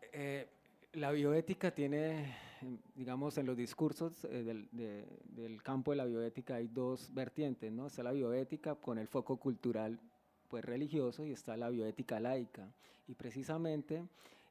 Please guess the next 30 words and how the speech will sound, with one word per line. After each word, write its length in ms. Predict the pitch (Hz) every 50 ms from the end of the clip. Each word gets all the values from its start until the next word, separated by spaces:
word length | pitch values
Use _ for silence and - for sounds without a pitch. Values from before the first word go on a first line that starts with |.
| _ -
es 300 | 120 123 123 117 - - - - _ _ _ _ _ _ -
ese 180 | - 117 - 156
principio 560 | - 151 135 123 - - - 196 190 - 147
de 60 | 120
autonomía 500 | 117 117 - 120 117 117 113 120 123 123
el 80 | 131 123
que 100 | - 131
se 120 | - -
debe 160 | 104 104 113 117
respetar, 600 | 120 110 - - - 98 98 - 110 101 98 98
¿no? 240 | 98 110 139 185 - _ - - - - - - - - - - - - - -
Porque 1000 | - 139 123 120 - - 139 139 135 135 131 127 127 127 127 127 123 - - - _ _ _ _ -
entendemos 880 | - 110 123 135 135 135 - 139 131 135 127 151 151 151 165 185 - -
que 340 | - 160 151 135 127 117 -
la 300 | - 123 127 127 120 120
vida 480 | 123 147 170 165 147 127 123 127 147 156 - - - - _ _ - _ _ _ -
ti-, 180 | - 131 117 101
tiene 300 | - - 139 135 127 135
una 220 | 139 139 143 143
dignidad 560 | 143 135 - 127 120 113 117 120 123 127 123 - -
y 340 | - 131 120 117 113 110 101
es 120 | 101 107 -
sagrada, 600 | - - 120 117 110 123 131 139 135 110 101 110
la, 160 | 104 101 101 - _ -
la 160 | 120 110 104
consideramos 540 | - 123 113 - 117 110 107 113 127 127 -
sagrada, 480 | 139 113 110 110 107 107 107 113 135 - _ - - - - - - - - - _ _ _ _ -
y 280 | - 131 123 123 123 120
por 260 | - - 127 117 120
tanto, 600 | - - - 135 131 131 127 - - 139 160